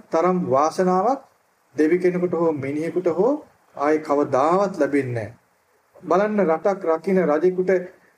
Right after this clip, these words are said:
මිනිසුන් ගරු කරනවා. ජාතියක් රකින්න මිනිසෙකුට මිනිස්සු ගරු කරනවා. ප්‍රදේශයක් රකින්න මිනිසුන්ට මිනිස්සු ගරු කරනවා.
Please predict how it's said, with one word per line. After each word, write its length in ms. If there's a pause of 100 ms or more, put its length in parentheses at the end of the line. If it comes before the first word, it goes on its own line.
මිනිසුන් 400
ගරු 220
කරනවා. 380 (360)
ජාතියක් 600
රකින්න 380
මිනිසෙකුට 640
මිනිස්සු 360
ගරු 240
කරනවා. 420 (400)
ප්‍රදේශයක් 580
රකින්න 360
මිනිසුන්ට 320
මිනිස්සු 280
ගරු 240
කරනවා. 360